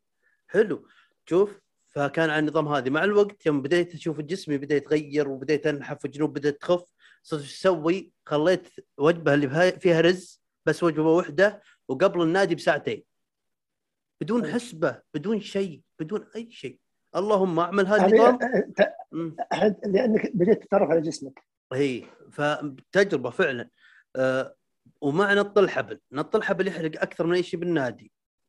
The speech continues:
Speaker 1: وأنا وصلت
Speaker 2: جميل.
Speaker 1: مرحلة بنط الحبل، مرحلة ما بقولك احترافية، لكن قوية.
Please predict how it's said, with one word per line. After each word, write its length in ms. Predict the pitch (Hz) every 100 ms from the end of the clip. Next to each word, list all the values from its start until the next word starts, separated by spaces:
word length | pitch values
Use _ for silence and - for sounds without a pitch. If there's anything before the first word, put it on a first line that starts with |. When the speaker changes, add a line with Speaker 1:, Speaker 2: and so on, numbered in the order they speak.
| _
Speaker 1:
وأنا 220 | 135 175
وصلت 240 | 175 175 185
Speaker 2:
جميل. 140 | 202
Speaker 1:
مرحلة 180 | 196 175
بنط 300 | 165 196 208
الحبل، 560 | 196 190 170 180 170 160
مرحلة 380 | 196 190 185 180
ما 120 | 202
بقولك 300 | 196 214 214
احترافية، 760 | - 190 175 202 208 190 220 - - -
لكن 360 | 160 156 170 160
قوية. 580 | 190 185 190 196 240